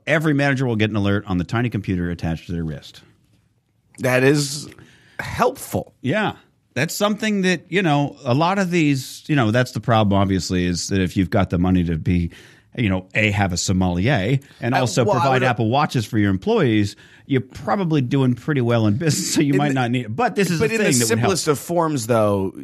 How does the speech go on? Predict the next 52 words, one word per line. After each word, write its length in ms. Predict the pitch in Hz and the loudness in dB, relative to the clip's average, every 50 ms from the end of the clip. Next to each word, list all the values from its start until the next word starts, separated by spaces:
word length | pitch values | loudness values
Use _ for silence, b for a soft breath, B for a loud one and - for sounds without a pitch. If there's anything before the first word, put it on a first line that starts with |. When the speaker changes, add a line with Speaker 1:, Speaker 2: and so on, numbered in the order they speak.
| - _ - | -8 _ -6
Speaker 2:
uh, 80 | 117 - | -6 -4
even, 480 | - 127 127 120 113 117 110 110 110 | 0 0 2 2 2 2 0 2 2
uh, 120 | 110 104 95 101 | 2 2 0 0
one 160 | 117 127 131 | 0 0 2
of 60 | 127 | 2
the 60 | 117 | 2
ones 200 | 117 117 117 110 98 | 2 2 2 2 0
that 120 | 110 87 | -2 -2
they 100 | 104 101 | -2 -2
leave 420 | 101 98 104 107 104 101 107 - | 0 2 2 2 2 0 -2 -2
off 300 | 107 104 127 190 220 - | 0 2 2 0 0 0
there 260 | - 104 101 95 98 101 | 0 0 2 2 2 2
is 260 | 101 101 101 92 - | 0 0 0 -4 -6
just 220 | - 123 123 - - | -8 -8 -8 -6 -2
when 180 | 117 123 127 127 | 0 2 2 4
your 120 | 127 117 | 2 4
order's 400 | 90 139 180 214 294 160 92 80 | 4 2 2 2 0 0 0 -2
up. 260 | 92 - - - - - - _ _ _ _ _ _ _ _ _ _ _ _ _ _ _ _ - | -6 -8 -12 -16 -18 -20 -20 _ _ _ _ _ _ _ _ _ _ _ _ _ _ _ _ -2
If 180 | - 120 113 110 | 0 0 2 2
you've, 520 | 131 160 208 196 180 156 123 - - - - _ _ _ _ _ _ _ _ _ _ _ _ _ | 2 2 2 0 -2 -4 -8 -10 -12 -18 -20 _ _ _ _ _ _ _ _ _ _ _ _ _
if 160 | - 123 120 113 | 0 0 0 2
you 140 | 123 156 | 0 0
wanna 240 | 175 175 170 165 156 | 0 2 2 2 2
make 180 | 143 147 151 139 | 2 0 0 0
sure 200 | - - 156 151 | 0 0 0 2
your 160 | 135 143 143 | 2 2 0
food 280 | 139 - - 151 170 147 | -2 -2 -2 -2 0 0
is 140 | 117 104 | 0 0
served 380 | - - 131 139 180 190 117 95 | 0 0 0 2 2 0 0 -2
as 120 | 98 95 92 | -4 -6 -4
hot 260 | 101 127 135 147 135 | -2 0 2 2 0
as 120 | 110 101 | 0 -2
it 80 | 127 127 | -2 -4
could 140 | - 131 117 | -4 -2 -2
be 120 | 110 107 | -2 -2
served, 460 | - - - 123 139 175 185 113 87 | 0 0 0 0 0 2 0 0 -2
and 80 | 98 95 | 0 0
that's 200 | 104 113 107 - | 0 0 0 0
not 160 | 117 101 90 | 0 0 0
included 300 | 90 - - 139 180 208 | -2 -2 -2 0 0 0
in 60 | 131 | 0
there, 140 | 101 98 92 | 0 0 0
as 100 | 92 95 | -2 -4
soon 220 | - - 143 147 151 | -2 -2 0 0 0
as 160 | 143 120 117 | 0 0 0
the 300 | 123 117 107 98 92 b b b b b b b b - | 0 0 0 0 -2 b b b b b b b b -4
plate 300 | - - 147 160 185 165 | -2 0 0 0 2 0
is 120 | 127 110 | 0 2
up 160 | 135 123 - | 0 0 0
on 100 | 127 117 | 0 0
the 60 | 110 107 | 0 -2
hot 320 | 110 135 143 180 208 | 0 0 2 0 0